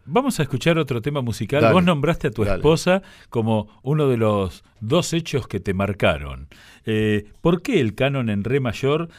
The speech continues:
Speaker 1: de Johann Pachelbel es el tema que elegiste?
Speaker 2: Bueno, porque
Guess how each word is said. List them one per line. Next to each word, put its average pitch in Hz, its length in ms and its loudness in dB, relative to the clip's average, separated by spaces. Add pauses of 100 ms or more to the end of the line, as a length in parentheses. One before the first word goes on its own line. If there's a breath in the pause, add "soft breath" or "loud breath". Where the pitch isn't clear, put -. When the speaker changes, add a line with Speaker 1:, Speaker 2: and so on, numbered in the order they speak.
(140)
Speaker 1:
de 107 200 -2
Johann 117 300 -4
Pachelbel 147 680 -4 (380 soft breath)
es 113 360 -4
el 107 180 -4
tema 110 260 -2
que 95 80 -6
elegiste? - 540 -10 (1080 soft breath)
Speaker 2:
Bueno, 156 240 2
porque 127 460 -4